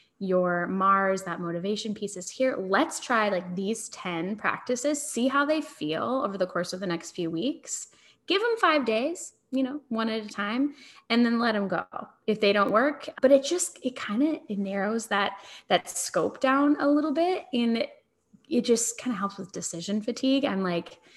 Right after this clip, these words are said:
often, I don't know if you feel this, like, in the morning,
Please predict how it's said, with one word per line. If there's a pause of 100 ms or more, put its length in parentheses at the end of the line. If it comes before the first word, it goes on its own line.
(300)
often,
I
don't
know
if
you
feel
this,
like,
in
the
morning,